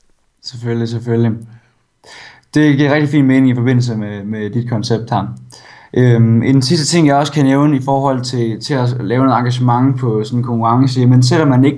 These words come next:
må påkræve deling, og det er heller ikke sikkert, at det fungerer så godt i dit tilfælde, fordi det er marketingfolk, der kender de her tricks, ikke, i allerhøjeste grad.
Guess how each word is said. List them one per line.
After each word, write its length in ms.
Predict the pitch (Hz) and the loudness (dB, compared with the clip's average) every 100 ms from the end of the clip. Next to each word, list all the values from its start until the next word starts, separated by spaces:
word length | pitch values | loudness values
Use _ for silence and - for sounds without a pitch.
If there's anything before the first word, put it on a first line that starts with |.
| 135 | 0
må 260 | 117 113 - - - | 2 0 -4 -16 -4
påkræve 520 | 160 160 143 120 104 - | -4 -4 -4 -2 -4 -2
deling, 360 | 123 127 131 110 | 2 4 4 2
og 60 | |
det 40 | 123 | 2
er 20 | |
heller 120 | 151 | 2
ikke 120 | 147 | 0
sikkert, 200 | - 151 | -2 -2
at 40 | 123 | -2
det 80 | |
fungerer 260 | 127 131 143 | -4 -2 -2
så 120 | 131 | -2
godt 200 | 143 139 | -4 -4
i 100 | 135 | -6
dit 80 | 156 | -8
tilfælde, 440 | - 131 127 123 | -4 -4 -2 -2
fordi 140 | 120 127 | 0 0
det 120 | 123 | 0
er 120 | 123 | 0
marketingfolk, 680 | 131 127 135 135 117 113 123 | 0 0 -2 -4 -10 -10 -10
der 60 | 113 | -12
kender 300 | - 123 123 | -8 -4 -4
de 120 | 120 | -4
her 100 | 117 | -6
tricks, 380 | - 123 123 - | -8 -8 -6 -8
ikke, 140 | 120 120 | -10 -12
i 40 | 120 | -12
allerhøjeste 500 | 117 113 120 120 - | -10 -6 -4 -4 -2
grad. 240 | 120 117 | 0 0